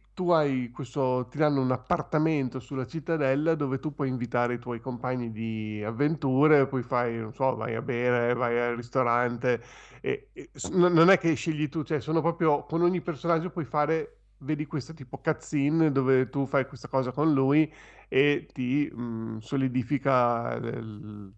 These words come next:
cioè ti fa, è un contentino che hanno messo i giocatori dopo che era uscito il gioco, dopo tutte le polemiche sul finale, così,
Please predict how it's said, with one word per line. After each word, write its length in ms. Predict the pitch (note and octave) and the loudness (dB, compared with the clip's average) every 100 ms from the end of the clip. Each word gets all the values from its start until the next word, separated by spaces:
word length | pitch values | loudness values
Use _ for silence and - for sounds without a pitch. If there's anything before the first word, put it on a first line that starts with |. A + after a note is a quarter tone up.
| _ _ | _ _
cioè 260 | - F3+ - | -4 -4 -4
ti 120 | - | -10
fa, 580 | B2+ C#3 E3+ D#3+ C3 - - - - - | 0 6 8 8 6 2 -6 -20 -20 0
è 80 | |
un 120 | D#3 D3 | 2 4
contentino 760 | F3 F3 E3+ E3+ - G#3 G3+ | 4 4 2 2 0 4 6
che 80 | F3 | 6
hanno 120 | D3+ | 4
messo 220 | D#3+ D#3 D3+ | 2 0 -2
i 40 | |
giocatori 460 | D3+ D#3 E3 E3 C#3+ | -4 -2 0 0 4
dopo 240 | G3 D3 | 4 4
che 100 | C#3+ | -2
era 100 | C3+ | -4
uscito 340 | C3 D3 C3+ | -4 -6 -6
il 80 | C#3 | -6
gioco, 420 | B2+ C3 C3+ C3+ | -2 2 2 2
dopo 200 | C3 C3 | -6 -6
tutte 180 | - D3+ | -8 -6
le 100 | C3 | -6
polemiche 440 | - C#3 C3 C3 C3 | -4 -2 -2 -2 -6
sul 180 | C3+ | -10
finale, 460 | B2 - B2+ B2 C3 | -10 -6 -2 -2 -2
così, 340 | D#3+ C3 C3+ | -4 -4 -6